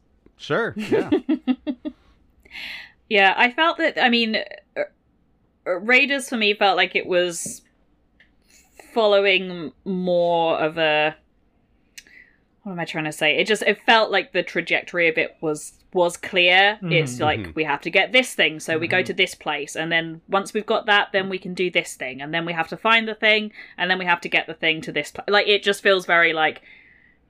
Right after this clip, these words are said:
Speaker 2: quest-like,
Speaker 1: Mm-hmm.
Speaker 2: if you're sort of looking at it in this way. This film, I, it has less of, of that, and <sighs> in a way it's a good thing,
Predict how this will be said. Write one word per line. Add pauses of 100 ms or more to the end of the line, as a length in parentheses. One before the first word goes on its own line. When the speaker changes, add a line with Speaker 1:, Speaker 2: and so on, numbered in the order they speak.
Speaker 2:
quest-like, (360)
Speaker 1:
Mm-hmm.
Speaker 2:
if
you're
sort
of
looking
at
it
in
this
way. (1040)
This
film,
I, (920)
it
has
less
of, (680)
of
that,
and (180)
<sighs>
in
a
way
it's
a
good
thing,